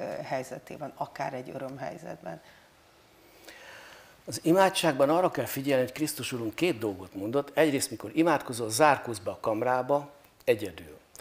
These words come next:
Speaker 2: Akár, akár hány feleségünk van, akár hány gyerekünk van, akár hogy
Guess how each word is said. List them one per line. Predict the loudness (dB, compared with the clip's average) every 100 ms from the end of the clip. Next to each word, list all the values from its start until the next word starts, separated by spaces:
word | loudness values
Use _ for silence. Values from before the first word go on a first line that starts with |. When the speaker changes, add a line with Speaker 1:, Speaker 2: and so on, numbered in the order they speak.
| -20 -20 -20 -20 _ _
Speaker 2:
Akár, | 10 12 6 6 2 -12 _ _ -4
akár | 4 6 8 4 0
hány | 4 4
feleségünk | 8 8 8 6 6 10
van, | 12
akár | 10 10 8
hány | 8
gyerekünk | 10 10 8 4 12
van, | 12
akár | 12 10 12 10
hogy | 8